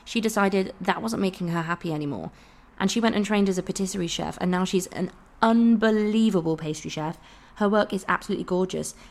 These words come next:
and she seems ten times happier. So, you know, if that says anything, it says that you should follow your gut and your intuition and don't be afraid to change paths. You can always change back. Nothing is permanent. Well, some things are permanent, but I'm pretty sure career choices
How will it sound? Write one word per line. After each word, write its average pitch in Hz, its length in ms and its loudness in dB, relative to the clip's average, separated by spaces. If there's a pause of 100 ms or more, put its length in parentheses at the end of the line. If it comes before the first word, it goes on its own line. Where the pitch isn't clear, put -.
(180)
and 214 100 -2
she 247 120 -2
seems 220 280 -2
ten 214 280 -4
times 185 260 -2
happier. 180 440 -6 (1120)
So, 214 100 -6
you 220 80 4
know, 202 60 2
if 180 220 -2
that 190 280 0 (360)
says 175 520 0
anything, 170 520 -2
it - 120 -8
says 165 200 -2
that 165 100 -4
you 170 80 -4
should 160 320 -2 (220)
follow 175 260 0
your 160 180 0
gut 160 200 -4
and 165 100 -4
your 160 100 -6
intuition 160 520 -4
and 156 180 -4
don't 151 160 -2
be 156 100 -6
afraid 151 360 -6
to - 80 -14
change - 240 -12
paths. 160 240 -8
You 226 60 -8
can 277 100 0
always 370 180 -2
change 269 240 -4
back. - 400 -6 (380)
Nothing 285 260 0
is 349 80 0
permanent. 233 560 2 (720)
Well, 185 320 0 (160)
some 254 180 -4
things 185 160 0
are 160 40 -8
permanent, 165 380 0
but - 280 2 (160)
I'm 202 100 2
pretty 233 200 0
sure 202 140 4
career 185 280 2
choices 175 480 -4